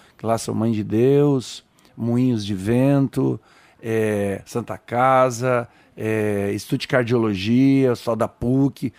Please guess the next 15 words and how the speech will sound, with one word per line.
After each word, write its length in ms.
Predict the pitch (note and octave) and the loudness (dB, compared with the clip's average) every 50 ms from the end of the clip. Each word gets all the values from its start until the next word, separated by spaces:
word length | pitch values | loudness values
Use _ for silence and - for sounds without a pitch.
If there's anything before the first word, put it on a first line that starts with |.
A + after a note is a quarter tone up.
| _ _ _ _ _ - | _ _ _ _ _ -10
todos 520 | - A#2+ A#2+ C3 D3 D#3 D#3 C#3 C#3+ C3 | -6 -4 -2 -2 0 -2 -2 -2 -4 -4
são 180 | - C3+ B2+ A2+ | -4 -6 -6 -4
clientes 380 | - A2+ A#2 A#2+ B2 A#2 - | -4 -4 -4 -4 -4 -6 -8
da 100 | - A2+ | -6 -6
M 160 | G#2 G#2 G2+ | -6 -4 -6
V. 420 | F#2 G2+ A2 B2 C3+ C#3+ C#3+ C#3+ C3 - _ _ _ _ | -6 -2 0 2 2 4 2 0 -2 -6 _ _ _ _
Nós 140 | - A#2 G#2+ | -10 -8 -4
vamos 180 | A#2+ B2+ A#2+ - | -4 -4 -4 -4
pra 160 | - C3 A2+ | -4 -2 0
Minas, 640 | G#2+ A2+ B2+ C#3 D3+ D3+ C#3+ B2+ A2 F2+ - - _ _ _ _ _ _ _ - | 2 4 4 4 4 4 4 2 0 -2 -8 -14 _ _ _ _ _ _ _ -14
os 100 | A2 A2 | -10 -8
melhores 400 | A#2 A2 G#2 A#2+ C#3 D3 C#3 B2 | -6 -2 0 2 2 2 2 0
hospitais 340 | C3 A#2+ - - B2 B2+ A#2+ | -2 -4 -2 0 0 0 0
de 80 | A2+ | -2
Minas, 560 | A#2 A2 A#2 B2 C3 B2+ A#2+ G2+ - - - | -2 -2 0 0 2 0 0 -2 -6 -10 -16